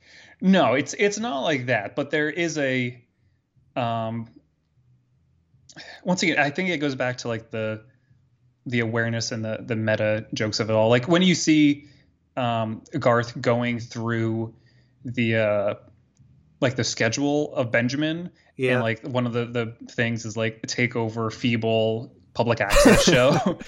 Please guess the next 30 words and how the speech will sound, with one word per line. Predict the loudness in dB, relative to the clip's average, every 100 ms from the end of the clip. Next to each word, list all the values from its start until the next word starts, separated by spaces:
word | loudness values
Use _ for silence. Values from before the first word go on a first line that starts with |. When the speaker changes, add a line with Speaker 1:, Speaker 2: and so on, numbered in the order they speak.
| -12
Speaker 1:
<laughs> | -6 -4 -2
And | -4 -4
he's | -6
like, | -4 0
"Oh, | 0
I | 0
feel | -2 -4
bad | -4 -6
for | -8
those | -6 -4 -4
idiots." | -2 -2 -4 -10 -20 -20 -20 -20 _ _ _ _ _ _ _ _ _ _ _ _ _
Like, | 0 0
it's, | 0 -4
Speaker 2:
Mm-hmm. | -10 _ _ _ _ _ -4
Speaker 1:
or | -2
even, | 0 0 0
like, | 0 -2 -6 -20 _ _ _ _ _ _ _ _ _ -10
uh, | -6 -6 -6
this | -6 -4
is, | -4 -6 -2
it's, | -2 -2
once | -2 0
again, | 2 0 -2 -8 -18 -20 -8
earlier | -4 0 0 0
in, | 0
when | 0
they're | 0
in | -2
the | 0
diner, | -2 -2 -4 -8